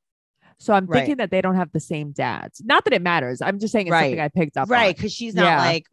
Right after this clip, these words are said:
Speaker 2: "Should we have a relationship
Speaker 1: Right, and
Speaker 2: with
Speaker 1: he's
Speaker 2: him?"
Speaker 1: not reaching out to Vanessa at all.
Speaker 2: Right, and they also don't look
Speaker 1: Yeah.
Speaker 2: anything alike.
Speaker 1: Not at all.
Speaker 2: Right.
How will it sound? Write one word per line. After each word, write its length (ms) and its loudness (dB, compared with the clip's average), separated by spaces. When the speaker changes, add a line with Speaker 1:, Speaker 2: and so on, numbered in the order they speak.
Speaker 2:
"Should 440 -8
we 300 -6
have 260 0
a 40 -2
relationship 480 -6
Speaker 1:
Right, 200 4
and 100 0
Speaker 2:
with 80 -2
Speaker 1:
he's 160 -2
Speaker 2:
him?" 100 0
Speaker 1:
not 100 0
reaching 280 0
out 160 -4
to 80 -10
Vanessa 440 -4
at 180 -4
all. 420 -8
Speaker 2:
Right, 140 -2
and 100 -6
they 80 -4
also 180 -6
don't 200 -4
look 80 -2
Speaker 1:
Yeah. 180 2
Speaker 2:
anything 160 -6
alike. 320 -14
Speaker 1:
Not 320 0
at 100 2
all. 300 -6
Speaker 2:
Right. 240 -12